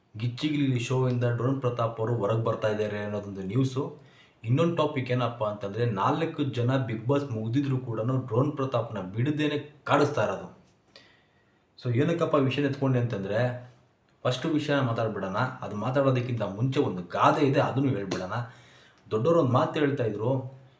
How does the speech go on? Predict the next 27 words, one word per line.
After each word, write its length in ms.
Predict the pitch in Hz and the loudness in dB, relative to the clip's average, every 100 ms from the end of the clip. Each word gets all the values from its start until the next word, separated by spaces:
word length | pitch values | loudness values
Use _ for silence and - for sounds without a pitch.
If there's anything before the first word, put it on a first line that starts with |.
| _ 120 | _ -4
"ನೀನು 160 | 117 | -4
ಯಾರು 380 | 101 107 151 190 | 0 2 4 4
ಎದುರದೇ 440 | 151 131 139 151 | 4 4 4 0
ಇದ್ರು 220 | 151 143 127 | 0 0 2
ಪರವಾಗಿಲ್ಲ, 440 | 127 127 127 127 | 0 2 2 2
ನಾಲ್ಕು 440 | 117 104 143 143 | 0 0 0 0
ಜನಕ್ಕೆ 380 | 120 123 131 107 | 2 2 2 2
ಎದುರು, 520 | 104 123 127 - - - - | 0 4 4 2 -4 -14 -8
ಅವ್ರ 180 | 110 120 | -2 2
ಮುಂದೆನೇ 440 | 117 131 139 147 | 6 6 6 6
ನೀನು 260 | 143 127 123 110 | 4 2 0 0
ಬಾಳಿ 300 | 117 135 120 | 2 2 2
ಬದುಕಬೇಕು" 720 | 120 - 110 113 113 92 - _ _ _ _ _ _ 117 | -2 -2 -2 0 0 -2 -6 _ _ _ _ _ _ -10
ಅಂತ 200 | 117 113 | -4 -2
ಹೇಳ್ತಿದ್ರು. 800 | 107 123 143 117 98 120 - - - - - _ _ - | 0 2 2 0 0 -2 -2 -10 -20 -20 -20 _ _ -4
ಅವ್ರ 260 | - 143 156 | 4 4 4
ಬಾಯಿಗೆ 540 | 127 123 165 165 147 | 2 2 2 4 4
ನೀನು 260 | 131 123 120 | 4 2 -2
ಕೆಟ್ಟದಾಗಿ 560 | - 120 165 160 143 | -6 -8 0 0 0
ಸಿಗಾಕೊಂಡ್ರೆ 680 | 123 117 123 123 110 98 104 120 - - | 0 2 2 2 -2 -2 -2 -2 -6 -6
ಹರಿದು 320 | 95 123 143 | 0 2 4
ಮುಕ್ಕು 380 | 120 107 - 160 | 2 0 -4 -2
ಬಿಡ್ತಾರೆ, 520 | 143 127 98 107 95 | -2 0 0 0 0
ನಿನ್ನನ್ನು 300 | 110 120 113 | 0 2 2
ಒಳ್ಳೇದು 280 | 98 120 147 | 0 2 2
ಮಾಡೋದಕ್ಕೆ 360 | 127 110 139 131 | 2 2 0 -2
ಬಿಡಲ್ಲ 520 | 98 113 107 92 | -2 2 2 2